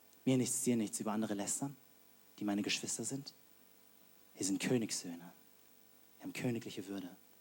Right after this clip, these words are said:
Ich bin gleich durch. Petrus sagt als drittes, wir sind ein heiliges Volk. Heilig heißt abgesondert,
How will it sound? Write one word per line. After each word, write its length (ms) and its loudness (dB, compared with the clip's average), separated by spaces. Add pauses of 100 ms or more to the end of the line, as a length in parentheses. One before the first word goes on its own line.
(2750)
Ich 80 -12
bin 80 4
gleich 160 2
durch. 340 -4 (1800)
Petrus 240 4
sagt 160 2
als 140 0
drittes, 440 -2
wir 80 0
sind 80 0
ein 240 -2
heiliges 320 6
Volk. 380 -6
Heilig 260 8
heißt 220 2
abgesondert, 640 0